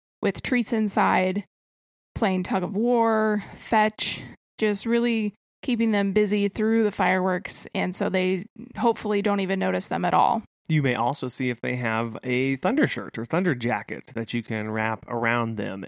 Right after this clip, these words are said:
Speaker 2: And if the owners have mentioned that the dog does get nervous around loud noises,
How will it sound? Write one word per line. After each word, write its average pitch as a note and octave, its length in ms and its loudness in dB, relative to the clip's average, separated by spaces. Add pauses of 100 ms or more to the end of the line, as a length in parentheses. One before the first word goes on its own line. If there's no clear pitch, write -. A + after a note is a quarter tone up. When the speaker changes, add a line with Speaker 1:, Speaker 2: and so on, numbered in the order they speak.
(100)
Speaker 2:
And A2+ 340 -2 (440)
if B2 260 -2
the A2+ 380 -2
owners E3 320 -2
have B2 120 -2
mentioned A#2 440 -4
that G#2 260 -4
the A2+ 80 -6
dog G#2+ 340 -4
does C#3 180 -2
get D3 160 -6
nervous A2+ 280 -6
around G#2 260 -2
loud G2+ 180 -4
noises, G2+ 460 -4